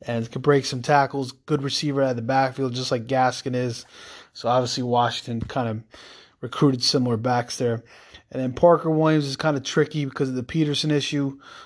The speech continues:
Uh, it seems like Williams might be the better option 'cause Peterson will be on Parker. But again, I don't mind using either of these guys. Again, the over-under is forty-eight and a half, even though I think it's gonna be under.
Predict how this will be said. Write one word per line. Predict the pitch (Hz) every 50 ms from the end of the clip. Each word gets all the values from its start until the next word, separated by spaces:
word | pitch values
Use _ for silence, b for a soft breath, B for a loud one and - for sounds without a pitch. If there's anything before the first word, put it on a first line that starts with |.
| B B B -
Uh, | - 110 113 113
it | -
seems | - - 160 151 139
like | 147 135 131
Williams | 127 131 139 143 143 139 139 127
might | 127 135 135 139 131
be | 135
the | 131 131
better | 123 135 131 131 131
option | 127 127 123 123 - 135 123
'cause | - 127 113
Peterson | - - 147 139 135 127 120 - 127
will | 117
be | 113 123 123
on | 120 117
Parker. | 113 - - 143 135 123 - - 135 127 123 B B B B B B B B _
But | - -
again, | 131 135 139 135 123 -
I | - 123
don't | 135 135 135 135
mind | 135 131 131 131
using | 131 127 123 127
either | 123 135 135 139 135
of | 131
these | 131 131 131 127 123 - - _ _ -
guys. | - 143 135 135 135 131 127
Again, | 127 139 127 113
the | 113
over-under | 113 120 135 139 135 139 139 143 131
is | 120
forty-eight | - - - 127 120 117 110 107
and | 107 107
a | 113
half, | 120 127 123 113 -
even | - 113 113
though | 120 120
I | 113 113
think | 110 113 107
it's | 107 -
gonna | - 113
be | 104 107
under. | 113 117 117 110 101 95